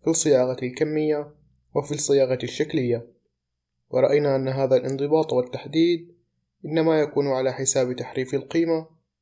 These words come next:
التي تريد القاعدة القانونية حملها إلى المخاطبين بالقانون. ولا شك أن مثل هذه النتيجة تجد ما يبررها في الاستقرار اللازم للمعاملات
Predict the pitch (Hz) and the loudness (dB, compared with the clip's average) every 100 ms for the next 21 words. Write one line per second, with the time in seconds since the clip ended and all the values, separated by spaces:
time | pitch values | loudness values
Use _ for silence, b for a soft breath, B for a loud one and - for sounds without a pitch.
0 | _ _ - 170 170 165 151 151 143 143 | _ _ -4 6 8 8 2 -2 -4 -4
1 | 143 - 139 135 135 135 - 135 131 131 | -4 -2 0 2 0 -4 2 2 2 -4
2 | 131 131 131 143 - 170 131 127 123 120 | -4 -4 -4 -4 -2 -2 0 -2 -6 -12
3 | _ _ _ _ _ - 139 139 135 131 | _ _ _ _ _ -2 0 0 0 0
4 | 127 123 127 127 123 131 - 160 151 127 | 0 0 -2 -4 -4 -6 -2 0 0 -4
5 | 123 - _ _ _ _ _ _ _ _ | -8 -12 _ _ _ _ _ _ _ _
6 | _ 127 135 135 156 - - 139 135 143 | _ 0 4 4 2 -2 -4 -2 -2 -2
7 | 139 131 135 131 135 135 135 170 160 160 | -2 -2 -2 -2 -2 -4 -4 0 4 2
8 | 165 _ _ _ _ _ _ _ - 147 | 0 _ _ _ _ _ _ _ -6 -2
9 | 151 143 135 135 147 165 175 135 123 120 | -2 -2 -4 0 0 0 0 -2 -2 -8
10 | - _ _ 156 151 - - - 139 131 | -10 _ _ -2 -2 -4 -6 2 2 4
11 | 135 160 165 156 156 156 156 _ _ _ | 2 0 0 0 0 -4 -6 _ _ _
12 | _ 139 139 135 131 165 165 127 113 - | _ -8 -4 -2 0 2 2 2 -2 -6